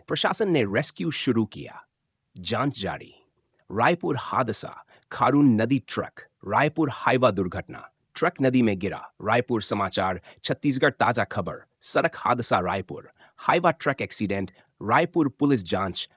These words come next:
रायपुर ब्रेकिंग न्यूज। टैग्स, रायपुर हादसा, खारून नदी,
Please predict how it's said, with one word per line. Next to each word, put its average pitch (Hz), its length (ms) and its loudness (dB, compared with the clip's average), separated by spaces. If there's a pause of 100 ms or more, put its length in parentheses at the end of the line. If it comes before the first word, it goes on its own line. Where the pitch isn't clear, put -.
(120)
रायपुर 151 400 4
ब्रेकिंग 104 420 2
न्यूज। - 420 -10 (440)
टैग्स, 98 580 0 (340)
रायपुर 156 360 4
हादसा, 98 540 0 (340)
खारून 143 440 6
नदी, 95 320 -4